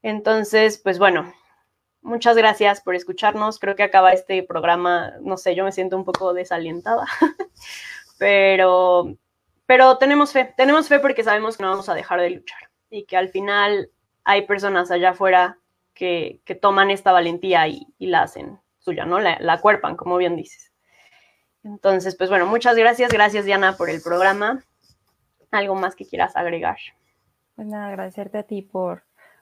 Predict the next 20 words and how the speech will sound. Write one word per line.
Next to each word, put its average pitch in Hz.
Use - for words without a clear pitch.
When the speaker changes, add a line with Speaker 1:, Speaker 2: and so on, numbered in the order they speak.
Speaker 2:
por 196
hacer 190
esto 196
posible, 190
como 185
siempre, 196
y 226
a 185
todas 185
aquellas 180
personas 190
que 185
hoy 185
sintonizaron 185
con 185
nosotros 196
por 180
tener 190
el 202
interés 190